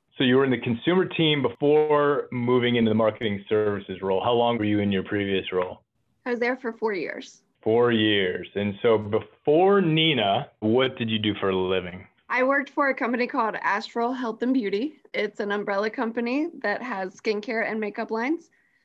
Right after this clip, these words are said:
Speaker 2: So I started in brand with them, and then I moved, moved over to procurement. So I purchased all of their packaging,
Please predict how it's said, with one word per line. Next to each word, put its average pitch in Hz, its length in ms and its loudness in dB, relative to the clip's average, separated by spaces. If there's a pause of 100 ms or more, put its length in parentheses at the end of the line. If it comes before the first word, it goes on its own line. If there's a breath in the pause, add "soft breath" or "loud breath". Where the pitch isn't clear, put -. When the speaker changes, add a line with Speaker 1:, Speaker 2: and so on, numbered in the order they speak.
(140)
Speaker 2:
So 214 120 -2
I 190 100 2
started 220 480 -2
in 214 300 -4
brand 202 440 -2
with 233 260 0
them, 202 580 0
and 208 200 -2
then 214 140 0
I 208 80 0
moved, 202 340 -2 (140)
moved 208 240 0
over 214 240 0
to 208 240 -4
procurement. 208 640 -4 (140)
So 190 280 -2
I 170 200 -2
purchased - 580 -4
all 190 220 -2
of 202 120 -4
their 185 160 2
packaging, 247 540 -4